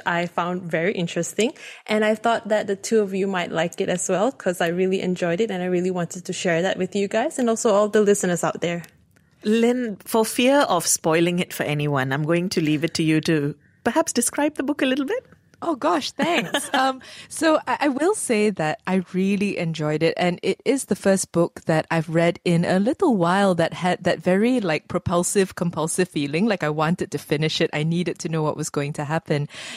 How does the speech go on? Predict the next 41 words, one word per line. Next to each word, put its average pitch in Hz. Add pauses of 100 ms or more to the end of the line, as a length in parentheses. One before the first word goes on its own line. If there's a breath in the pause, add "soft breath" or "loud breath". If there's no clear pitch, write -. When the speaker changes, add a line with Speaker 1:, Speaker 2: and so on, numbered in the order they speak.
(140 loud breath)
Speaker 3:
And, 240
um, 247
a 285
lot 339
of 403
it 311
is -
in 190
the 175
title, 151
actually, 147
The 139
Seven 160
Husbands 160
of 151
Evelyn 143
Hugo. 202
So 143
Evelyn 214
Hugo 190
is, 165 (400 loud breath)
I 247
would 262
say, 285
a 196
Rita 185
Hayworth 175
type. 226
I 156
think 185
that -
that's 156
partly 160
who 170
she's 156
based 139
on. 175
Um, 165 (600)
who 202
is 175 (400 loud breath)
a, 180